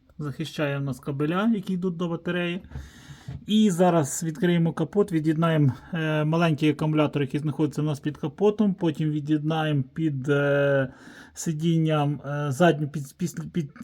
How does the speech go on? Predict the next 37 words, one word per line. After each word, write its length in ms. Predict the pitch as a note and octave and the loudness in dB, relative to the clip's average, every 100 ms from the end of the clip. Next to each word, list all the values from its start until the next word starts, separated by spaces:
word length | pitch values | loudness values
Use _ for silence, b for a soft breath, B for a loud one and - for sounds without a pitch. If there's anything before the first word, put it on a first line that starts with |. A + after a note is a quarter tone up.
| - - | -14 -6
під 180 | F#3+ - | -4 -4
сидінням, 600 | E3+ F3 F3+ E3+ D#3 B2+ - B B B B B _ | -2 2 2 4 2 0 -4 B B B B B _
під 140 | F#3+ D#3+ | -2 6
заднім 360 | G#3 G3+ F#3 | 8 8 4
сидінням 680 | F3 F3+ E3 F#3+ F3 D#3+ C#3 | 2 -2 2 4 6 4 0
у 40 | D3+ | 0
нас 320 | E3+ C#3 E3+ | -2 -2 0
є 320 | E3+ D#3+ C3 - | 4 4 2 0
запобіжник 680 | D3+ D#3+ E3 F#3 A3+ A3+ A3 | 0 0 0 0 4 4 4
на 80 | A3 | 0
батареї, 540 | A3 A3 G#3+ G#3+ F3+ | 0 2 2 0 -2
і 40 | |
від'єднаємо 560 | F#3+ E3+ D#3 E3+ F#3 E3+ | -6 -4 -4 -2 -2 -2
ось 120 | D#3 | -6
цих 200 | - C#3 | -8 -8
от 140 | E3+ D3 | -6 -4
два 200 | C#3 D#3 | -4 -4
силових 420 | - D3 D3+ D3 | -4 -2 -2 -2
кабеля. 400 | C#3 A#2 A#2 A2+ B B B B B _ - - _ - | -2 -2 -4 -8 B B B B B _ -20 -20 _ -4
Правий 500 | E3 F#3 G3 G3+ - | 0 2 2 0 -2
і 100 | D#3 | -4
лівий. 420 | D#3 D#3 C#3 A#2+ G#2 b b - - | 0 2 4 2 0 b b -18 -10
Ось 200 | - - | -10 -6
цих 200 | D3+ C#3+ | -4 -2
два 180 | D3+ D3 | 0 0
нам 140 | C#3 | 0
треба 160 | D3 C#3 | -2 -2
буде 140 | C#3 | -2
від'єднати, 560 | C#3+ C#3 C#3+ G3+ G#3+ - | -4 -6 -4 -2 -2 -6
і 80 | E3 | -10
після 280 | D#3+ C#3 C#3+ | -8 -6 -4
того 280 | F3+ F3+ | -2 -2
будемо 340 | D3 E3 E3 C#3 | -2 -2 -2 -2
вже 220 | C3+ D#3 - B B B B B B | -2 -4 -6 B B B B B B
розбирати 500 | D3+ D3 C#3 D3 D#3+ | -2 -2 2 2 0
все 280 | C#3+ - D3+ | -2 -4 -6
остальне. 560 | - E3 - C#3+ A#2+ D2+ | -4 -6 0 2 2 0